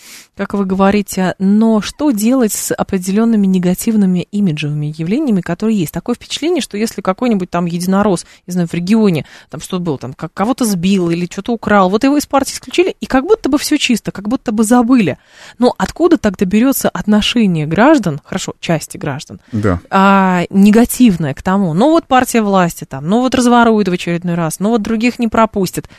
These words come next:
Speaker 1: С этим же тоже надо что-то сделать.
Speaker 2: Конечно.
Speaker 1: Или караван идет в любом случае,
Speaker 2: Нет,
Speaker 1: несмотря
Speaker 2: ну
Speaker 1: на
Speaker 2: я,
Speaker 1: то, что
Speaker 2: я с вами не согласен, что
Speaker 1: происходит.
Speaker 2: нужно сохранить статус-кво. Нужно,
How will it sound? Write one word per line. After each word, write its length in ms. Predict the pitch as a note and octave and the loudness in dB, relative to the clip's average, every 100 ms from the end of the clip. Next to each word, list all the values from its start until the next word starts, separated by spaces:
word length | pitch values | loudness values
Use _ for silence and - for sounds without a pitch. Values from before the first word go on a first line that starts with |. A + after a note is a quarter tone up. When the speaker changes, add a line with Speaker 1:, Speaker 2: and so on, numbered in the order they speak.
| _ | _
Speaker 1:
С 80 | - | -2
этим 240 | C#4+ G#3+ F#3+ | 0 2 0
же 120 | G3 | 0
тоже 340 | C4 F#4 C4+ | 0 2 4
надо 240 | A#3 G3+ E3 | 4 2 0
что-то 320 | - F3+ F#3+ | -4 -6 0
сделать. 160 | B2+ C4 F#3 - | 4 4 4 2
Speaker 2:
Конечно. 60 | F4+ | 4
Speaker 1:
Или 140 | F#4+ | 4
караван 420 | - C4 C#4 C#4+ C#4 | 6 4 6 4 4
идет 180 | D4+ B3+ | 2 0
в 40 | |
любом 260 | B3+ C4 B3 | 2 2 0
случае, 340 | D4 D4 A#3+ | -2 -2 0
Speaker 2:
Нет, 100 | A#3+ | 2
Speaker 1:
несмотря 260 | F#3+ A#3 B3 | 4 4 4
Speaker 2:
ну 60 | F3 | 6
Speaker 1:
на 80 | |
Speaker 2:
я, 60 | F3 | 4
Speaker 1:
то, 80 | B3 | 4
что 80 | F#3 | 4
Speaker 2:
я 120 | G3+ | 4
с 60 | |
вами 160 | A3 G#3 | 4 4
не 120 | G#3 | 2
согласен, 500 | G3 G#3+ A3 B3+ G3+ | 2 2 2 2 0
что 140 | F3+ - | -2 2
Speaker 1:
происходит. 240 | A#3 F#3+ F#3 F3+ | 4 4 6 6
Speaker 2:
нужно 220 | E3 C#3 | 4 2
сохранить 500 | - - D3+ E3 D#3 | 0 0 2 2 0
статус-кво. 640 | - C3+ B2+ - G2+ E2+ - - | -2 -2 -4 -6 -10 -12 -10 0
Нужно, 500 | C3 D3+ E3 D#3 | 2 4 4 2